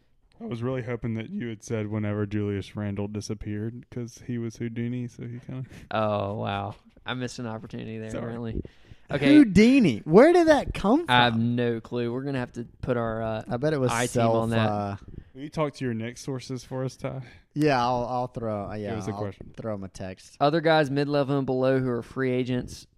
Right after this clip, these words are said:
Speaker 2: Sterling Brown, Austin Rivers, Torrey Craig, Mo Harkless, and Kelly Olynyk. These are all guys that, um, I would wanna nec-, like, I only put guys on the list that I could make a point to want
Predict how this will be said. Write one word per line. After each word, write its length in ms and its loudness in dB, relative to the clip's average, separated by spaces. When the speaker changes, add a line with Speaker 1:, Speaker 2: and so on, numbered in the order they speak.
Speaker 2:
Sterling 520 0
Brown, 420 0
Austin 400 -4
Rivers, 380 -4
Torrey 340 -4
Craig, 540 -4
Mo 200 -2
Harkless, 440 -4
and 100 -8
Kelly 240 -4
Olynyk. 560 -6
These 160 -4
are 80 -2
all 200 2
guys 440 -4
that, 300 -6
um, 420 -6
I 100 -4
would 140 -4
wanna 420 -4
nec-, 280 -8
like, 320 -2
I 80 -6
only 320 0
put 220 -2
guys 240 0
on 120 -4
the 60 -6
list 220 -4
that 100 -2
I 140 -2
could 280 -6
make 300 -6
a 240 -2
point 320 -6
to 140 -8
want 280 -6